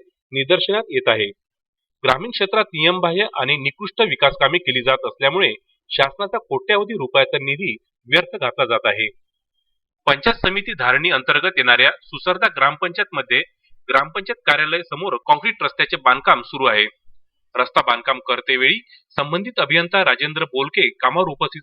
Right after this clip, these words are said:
नसल्यामुळे संबंधित कंत्राटदार आपली मनमर्जीप्रमाणे नियमबाह्य व निकृष्ट काम करीत असल्याचे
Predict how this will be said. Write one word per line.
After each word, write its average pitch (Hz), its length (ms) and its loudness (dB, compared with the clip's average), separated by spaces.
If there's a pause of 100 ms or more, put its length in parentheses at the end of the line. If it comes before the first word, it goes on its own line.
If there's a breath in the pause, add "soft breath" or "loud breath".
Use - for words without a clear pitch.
नसल्यामुळे 139 520 -2 (440)
संबंधित 175 440 -2
कंत्राटदार 165 500 0 (140)
आपली 156 260 -4
मनमर्जीप्रमाणे 151 880 -2
नियमबाह्य 170 560 -2 (220)
व 143 60 -6
निकृष्ट 170 420 -8 (100)
काम 135 140 2
करीत 135 280 -8
असल्याचे 170 440 -4